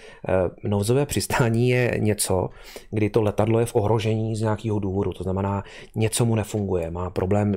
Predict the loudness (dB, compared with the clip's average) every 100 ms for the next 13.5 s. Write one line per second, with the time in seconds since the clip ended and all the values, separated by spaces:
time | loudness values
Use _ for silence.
0 | 0 -4 -2 -2 -2 -2 0 0 -2 -2
1 | -4 -4 -10 -10 -6 -2 0 0 -4 -8
2 | -10 -6 -4 -6 -8 -20 -8 0 2 2
3 | 4 2 4 2 2 0 2 2 4 2
4 | 2 -2 -6 -6 -2 -2 -2 -4 -6 -6
5 | -6 -6 -4 0 0 0 -2 -4 -4 -2
6 | 0 -2 -6 -16 -18 -20 -4 2 4 4
7 | 2 -2 -2 0 2 2 0 0 2 0
8 | 0 0 0 0 0 2 2 2 2 2
9 | 2 2 4 2 2 2 2 2 4 2
10 | 0 -4 0 2 4 2 2 2 4 2
11 | 2 2 2 2 2 0 -2 -6 -4 -6
12 | -2 -2 0 2 2 2 -2 -2 -4 -6
13 | -6 -10 -12 -12